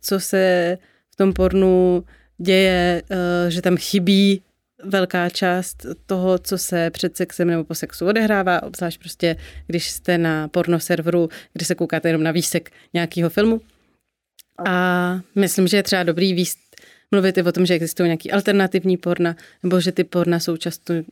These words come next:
nějaký narrativ, který si myslí ten režisér, že bude zajímat ty diváky, ale nemusí to být něco, co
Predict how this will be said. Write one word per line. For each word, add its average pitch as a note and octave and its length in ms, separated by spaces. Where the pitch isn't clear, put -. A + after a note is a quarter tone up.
nějaký F3 640
narrativ, F#3 500
který F#3 280
si F3 160
myslí F#3 360
ten E3 140
režisér, F3 680
že F#3 80
bude F3 260
zajímat E3 500
ty F3+ 100
diváky, D#3+ 500
ale E3+ 220
nemusí D#3+ 360
to F3 100
být E3 240
něco, E3 320
co D#3+ 300